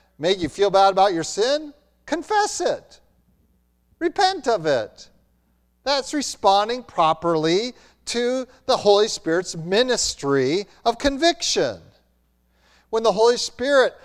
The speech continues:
works through God's Word and you're reading God's Word and says, "Oh boy, I'm not doing that. I should be doing that." And the Holy Spirit enlightens you to God's Word and convicts you at the same time. The response should be obedience.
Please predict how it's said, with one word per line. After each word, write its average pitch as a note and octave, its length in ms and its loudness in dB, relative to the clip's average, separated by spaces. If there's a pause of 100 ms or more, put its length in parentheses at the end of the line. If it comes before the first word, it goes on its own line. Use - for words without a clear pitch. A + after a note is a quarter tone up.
(120)
works A#3 360 6
through A#3 180 -6
God's A3 260 0
Word D4+ 240 2
and G#3+ 80 -2
you're E3 140 -2
reading A#3+ 220 0
God's G3 280 4
Word B3 160 4
and G#3+ 80 -4
says, C#3 220 -6
"Oh E3+ 340 0
boy, D#3+ 240 -2
I'm E3 180 -2
not D3 240 -4
doing F3+ 300 -2
that. F#3 300 2
I F3+ 100 4
should D3+ 240 -8
be C3+ 100 -4
doing G3+ 380 -2
that." D3 320 4 (300)
And F#3+ 120 -6
the F3+ 80 2
Holy A#3 240 6
Spirit A#3+ 420 2 (220)
enlightens G#3+ 680 4
you C4 100 -2
to C4 100 -2
God's A#3 400 0
Word F3 360 2
and C4 280 2
convicts G#3+ 440 2
you G#3+ 40 2
at G3 60 2
the F#3+ 80 0
same F#3+ 320 -6
time. A3+ 400 -2 (220)
The A#3 60 0
response C#4+ 640 2
should G3 220 0
be G3+ 140 0
obedience. C4+ 1300 -2